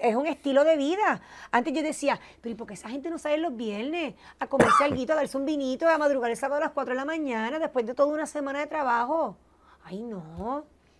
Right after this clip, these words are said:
no. Y ahora soy yo la que me acuesto temprano los viernes,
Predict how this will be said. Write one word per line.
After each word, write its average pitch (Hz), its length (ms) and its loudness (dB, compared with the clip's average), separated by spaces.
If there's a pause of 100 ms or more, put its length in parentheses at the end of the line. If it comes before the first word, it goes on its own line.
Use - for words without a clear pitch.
(140)
no. 214 260 -6 (240)
Y 202 80 -8
ahora 185 260 -2
soy 220 260 -6
yo 202 180 -6
la 214 140 -6
que 185 280 -10 (680)
me 190 100 -6
acuesto 190 240 -8
temprano 208 320 -10
los 185 140 -8
viernes, 277 520 -6